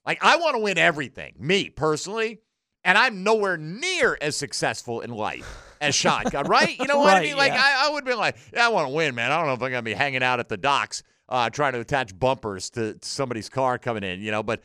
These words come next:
Speaker 1: Shad Khan made an empire out of, I'm not saying he literally had the screwdriver in his hand, but you get the idea,
Speaker 2: Mm-hmm.
Speaker 1: right? I mean, it's that, that kind of concept.
Speaker 2: Yeah.
Speaker 1: So.
Speaker 2: Yeah. Mia O'Brien, by the way, adding that Doug Peterson did say Tyson Campbell with the quad injury, Andre Cisco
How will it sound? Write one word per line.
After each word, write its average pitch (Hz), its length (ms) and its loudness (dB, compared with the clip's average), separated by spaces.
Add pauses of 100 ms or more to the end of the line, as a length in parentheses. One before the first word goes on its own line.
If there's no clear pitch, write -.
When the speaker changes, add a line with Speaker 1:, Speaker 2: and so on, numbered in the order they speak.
(160)
Speaker 1:
Shad 160 240 2
Khan 175 220 0
made 147 140 -2
an 131 80 -4
empire 113 520 -2 (260)
out 120 220 2
of, 98 180 -6 (440)
I'm 160 80 0
not 151 160 -2
saying 131 180 -4
he 120 140 -10
literally 107 400 -4
had 101 100 -10
the - 60 -18
screwdriver 85 500 -8
in 73 40 -12
his 73 100 -14
hand, 76 200 -12
but 98 100 -18
you 123 100 -10
get 127 180 0
the 120 120 -4
idea, 160 360 -4
Speaker 2:
Mm-hmm. 160 240 -12
Speaker 1:
right? 120 300 0
I 127 140 -2
mean, 127 240 -6
it's 113 280 -10
that, 104 300 -4
that 95 180 -8
kind 101 180 -8
of 82 60 -14
concept. 98 320 -8
Speaker 2:
Yeah. 180 140 -8 (220)
Speaker 1:
So. 87 200 -10
Speaker 2:
Yeah. 180 220 -6
Mia 214 300 2
O'Brien, 202 500 0
by 196 120 0
the 196 100 -6
way, 208 220 2
adding 202 360 -2
that 180 200 0
Doug 196 220 0
Peterson 202 480 -4
did 196 300 0
say 214 320 2
Tyson 202 440 -2
Campbell 196 360 -2
with 180 120 -4
the 175 80 -8
quad 214 380 2
injury, 220 460 -2
Andre 170 420 -2
Cisco 233 800 2